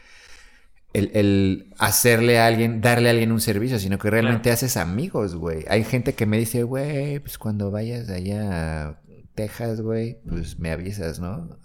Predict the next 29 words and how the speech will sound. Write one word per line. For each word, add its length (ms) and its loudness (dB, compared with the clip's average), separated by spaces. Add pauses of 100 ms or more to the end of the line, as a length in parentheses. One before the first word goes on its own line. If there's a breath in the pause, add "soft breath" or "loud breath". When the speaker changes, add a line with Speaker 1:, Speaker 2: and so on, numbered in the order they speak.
(160)
Speaker 1:
Y, 220 -10
pues, 440 -20
tienes 300 -2
dónde 240 -2
caerle", 340 -2
casi, 220 -6
casi. 260 -6
Dices, 220 -6
"Güey, 160 -4
qué 120 -8
chingón, 440 -8
güey". 220 -6
O 40 -6
Speaker 2:
Está 200 -2
Speaker 1:
sea, 120 -2
Speaker 2:
chingón. 240 -8
Speaker 1:
qué 100 -4
chingón 360 -4
es 100 -2
hacer 360 0
vínculos 680 -2
en 140 -2
el 120 0
mundo 440 2
y 80 -2
de 80 2
repente 320 -4
decir, 260 -4
"Güey, 240 0